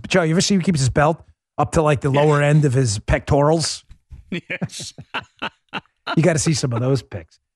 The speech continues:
Speaker 1: But in Jerry Nadler's pants. Remember my George Soros rule? The George Soros rule is this. Um, whenever the left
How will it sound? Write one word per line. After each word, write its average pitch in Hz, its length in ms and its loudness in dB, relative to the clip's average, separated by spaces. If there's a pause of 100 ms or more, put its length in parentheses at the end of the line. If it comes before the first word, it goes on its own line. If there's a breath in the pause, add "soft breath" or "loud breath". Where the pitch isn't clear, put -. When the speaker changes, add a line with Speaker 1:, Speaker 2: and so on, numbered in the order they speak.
(140)
Speaker 1:
But 175 120 2
in 156 80 2
Jerry 147 280 2
Nadler's 135 400 -4
pants. 117 380 -10 (880 loud breath)
Remember 349 300 2
my 320 160 4
George 220 280 4
Soros 190 460 2
rule? 180 340 2 (140)
The 151 60 -2
George 185 260 4
Soros 180 320 4
rule 160 180 2
is 120 120 0
this. 123 260 -2
Um, 123 260 0
whenever 180 360 4
the 175 120 4
left 147 480 0